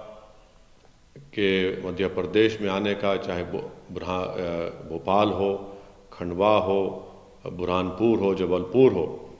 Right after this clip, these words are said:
میں اندور کو نہیں آ سکا، کھرگون اور رتلام میں بھی نہیں آ سکا۔ میں آپ سے وعدہ کیا ہوں کہ انشاءاللہ جب مجھے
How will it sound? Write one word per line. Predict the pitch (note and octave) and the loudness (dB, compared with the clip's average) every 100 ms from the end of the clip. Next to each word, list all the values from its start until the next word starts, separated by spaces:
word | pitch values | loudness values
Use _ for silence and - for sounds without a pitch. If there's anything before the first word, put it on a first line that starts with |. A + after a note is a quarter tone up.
| - - - F2+ | -20 -20 -16 -4
میں | F#2+ G#2+ A2 G#2+ - - - | 0 4 4 2 0 -6 -8
اندور | G2 F#2+ G2+ A2 A2 | -4 0 6 8 8
کو | - - G#2 | 4 -2 0
نہیں | G2 G#2 | 2 2
آ | G#2 | 2
سکا، | G2+ G#2+ - A2+ - - - - - - | 0 -2 0 -2 -2 -12 -16 -20 -20 -8
کھرگون | G2 F2+ G#2 G#2 | -4 0 2 4
اور | F#2+ | 4
رتلام | F#2+ F#2+ F#2+ G2+ | 2 0 2 4
میں | G2+ | 2
بھی | F#2+ | 2
نہیں | F#2 G2 | 0 0
آ | F#2+ | -2
سکا۔ | - F#2+ G#2 G#2 G2+ | -2 -6 -4 -4 -4
میں | F#2+ | -4
آپ | F#2 F2+ | -4 -4
سے | F#2+ | -2
وعدہ | F2 F#2 G#2+ G#2+ | 0 4 6 6
کیا | G#2+ G2 | 2 0
ہوں | G#2 G2+ | -2 -2
کہ | F#2+ | -4
انشاءاللہ | F#2 F#2+ F#2 F#2+ F#2+ - - - - - - | -4 -2 0 0 0 -4 -14 -18 -20 -20 -4
جب | G2 F#2 | -2 0
مجھے | F#2 F#2 F#2+ | -2 0 2